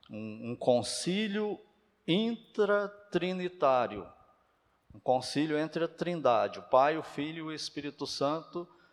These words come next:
e eles decidiram, "Vo-, vamos criar, vamos, em comum acordo, então façamos o homem." Como nós vamos criar?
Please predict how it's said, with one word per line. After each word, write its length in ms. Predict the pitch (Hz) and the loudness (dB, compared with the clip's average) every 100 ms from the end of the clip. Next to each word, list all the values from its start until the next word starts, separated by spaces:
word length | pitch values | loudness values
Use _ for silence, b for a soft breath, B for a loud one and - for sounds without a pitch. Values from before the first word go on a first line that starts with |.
| b b - | b b -6
e 140 | 151 | -2
eles 260 | 165 170 165 | 0 0 -2
decidiram, 580 | 180 170 208 170 170 117 | -4 -2 -6 -4 -4 -2
"Vo-, 360 | 139 139 131 | -2 2 0
vamos 320 | 113 151 170 | 0 -2 -4
criar, 420 | - 185 143 110 87 | -6 -2 2 2 0
vamos, 640 | 104 120 110 92 95 - _ _ _ _ _ _ _ _ _ _ _ _ _ | -2 -2 -2 -4 -14 -20 _ _ _ _ _ _ _ _ _ _ _ _ _
em 140 | 104 | -16
comum 420 | 104 131 120 135 | 4 6 6 4
acordo, 440 | 147 131 131 120 104 | 4 2 2 2 2
então 200 | 98 123 | 0 0
façamos 600 | - 147 - 160 165 156 | 4 2 2 0 0 2
o 60 | 156 | 4
homem." 260 | 131 120 | 4 4
Como 340 | - 202 185 151 | 6 8 8 6
nós 260 | 143 135 | 4 4
vamos 200 | 135 135 | 4 -2
criar? 460 | - 143 127 104 82 | -2 -2 0 0 -2